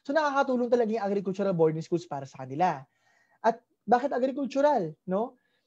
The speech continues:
Dahil sa pinakamahabang panahon, ang mga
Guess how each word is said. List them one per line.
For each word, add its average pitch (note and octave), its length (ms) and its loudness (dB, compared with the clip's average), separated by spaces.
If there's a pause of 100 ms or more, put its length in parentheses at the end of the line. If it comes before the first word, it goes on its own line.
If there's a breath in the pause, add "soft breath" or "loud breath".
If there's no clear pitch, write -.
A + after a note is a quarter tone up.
Dahil A3+ 560 4 (920)
sa - 160 -6
pinakamahabang A3+ 560 0
panahon, G#3+ 560 0
ang G#3 160 -6
mga G#3 220 0